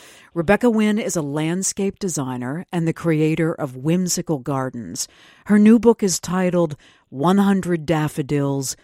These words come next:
Finding Beauty, Grace, and Meaning When Things Fall Apart. And she joins us from Dallas, Texas. And Rebecca, welcome. And I,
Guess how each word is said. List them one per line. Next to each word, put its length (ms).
Finding 480
Beauty, 640
Grace, 600
and 320
Meaning 600
When 200
Things 420
Fall 300
Apart. 540
And 140
she 100
joins 360
us 100
from 220
Dallas, 440
Texas. 600
And 260
Rebecca, 320
welcome. 600
And 340
I, 120